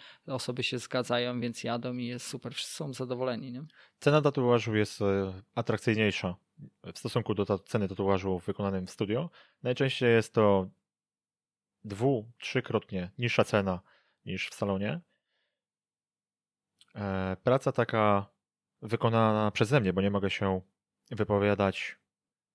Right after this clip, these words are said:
Speaker 2: na temat wszystkich tatuażystów, mówię tylko i wyłącznie w swoim imieniu. Najczęściej wykonuję na, e, konwencie tatuażu tatuaż duży,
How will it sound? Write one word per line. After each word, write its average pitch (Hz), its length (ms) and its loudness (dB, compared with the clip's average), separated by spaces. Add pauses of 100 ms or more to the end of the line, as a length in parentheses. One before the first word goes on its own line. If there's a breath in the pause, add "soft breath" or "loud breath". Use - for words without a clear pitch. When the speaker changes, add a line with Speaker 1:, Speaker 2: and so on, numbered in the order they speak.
(160)
Speaker 2:
na 104 80 -6
temat 101 320 -4
wszystkich - 600 -2
tatuażystów, 98 640 -4
mówię 98 180 -2
tylko 98 180 -8
i 95 100 -4
wyłącznie 95 480 -6
w - 40 -20
swoim 110 300 -2
imieniu. 104 360 -2 (760)
Najczęściej 110 340 0
wykonuję 110 380 0
na, 101 380 2 (320)
e, 95 40 -4
konwencie 107 280 -4
tatuażu 98 400 -4
tatuaż - 600 -6 (540)
duży, 104 420 0